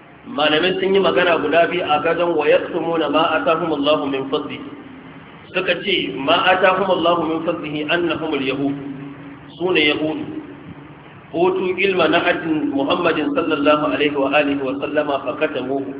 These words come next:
An ba su ilimin sanin siffar annabi a cikin littafinsu, amma suka ɓoye siffar. Kuma wannan ita ce maganar jumhur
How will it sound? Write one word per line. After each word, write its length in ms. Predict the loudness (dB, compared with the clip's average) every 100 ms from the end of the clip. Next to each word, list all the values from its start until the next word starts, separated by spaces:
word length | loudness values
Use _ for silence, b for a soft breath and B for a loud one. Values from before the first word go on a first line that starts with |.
| -14 -16 -18 -20 -20 -20 -20 -4
An 320 | 0 0 0
ba 320 | 4 6 6
su 100 | 2 -6 -10 -14 -16 -8
ilimin 480 | -4 -2 0 -2 -2
sanin 320 | 0 0 -2 -4
siffar 320 | -4 -2 -2 -2
annabi 320 | -4 -2 0 -2
a 80 | -4
cikin 240 | -8 -6 -4 -2
littafinsu, 560 | 0 2 2 0 -6
amma 320 | -4 0 0
suka 240 | 0 -2 -4
ɓoye 240 | -2 -4 -4
siffar. 240 | -8 -10 -10 -14 -16 -16 -18 -18 -4
Kuma 240 | 0 4
wannan 240 | 4 2 0
ita 160 | -2 -2
ce 80 | -2
maganar 400 | -2 0 0 0 -4
jumhur 640 | -4 -4 -2 0 0 -2